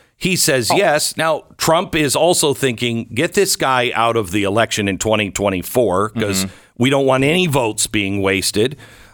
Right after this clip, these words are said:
Speaker 1: Um, uh, so he has dinner with him. He doesn't know what that is all about. And he immediately comes out and says, "Whoa."
Speaker 2: Oh, yeah, yeah.
Speaker 1: Real trouble.
Speaker 2: I mean, look, the media tried to make that into a Trump issue.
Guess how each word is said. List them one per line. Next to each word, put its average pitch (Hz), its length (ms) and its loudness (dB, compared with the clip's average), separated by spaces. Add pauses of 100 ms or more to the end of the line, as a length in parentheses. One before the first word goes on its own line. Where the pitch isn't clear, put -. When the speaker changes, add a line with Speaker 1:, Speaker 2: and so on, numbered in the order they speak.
(120)
Speaker 1:
Um, 110 600 0 (220)
uh, 107 340 0
so 131 360 0
he 135 240 -2
has 131 240 0
dinner 185 240 2
with 117 140 4
him. 135 160 0 (320)
He 214 180 -2
doesn't 254 320 2
know 139 140 2
what 107 240 -2
that 101 220 0
is 92 200 -4
all 95 240 0
about. 98 440 0
And 180 120 -4
he 196 120 2
immediately 233 640 0
comes 220 320 0
out 233 260 2
and 131 160 -2
says, 123 420 0 (200)
"Whoa." 135 560 2 (640)
Speaker 2:
Oh, 370 100 0
yeah, 320 240 -2
yeah. 175 400 2
Speaker 1:
Real 202 320 2
trouble. 127 560 0
Speaker 2:
I 131 80 -8
mean, 120 220 -4
look, 110 340 -2
the 113 60 -2
media 117 320 0
tried 101 280 -4
to 92 60 -10
make 95 160 -4
that 92 140 2
into 92 240 -4
a 87 60 -4
Trump - 380 -4
issue. 87 420 -2